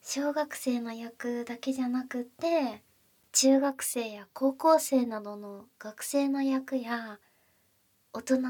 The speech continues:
の役、自分と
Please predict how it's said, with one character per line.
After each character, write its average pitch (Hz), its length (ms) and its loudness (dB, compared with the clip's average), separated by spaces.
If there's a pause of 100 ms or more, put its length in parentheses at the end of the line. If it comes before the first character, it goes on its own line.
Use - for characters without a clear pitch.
の 247 100 -4
役、 247 500 -4 (1600)
自 240 140 -4
分 240 240 -6
と 240 380 -8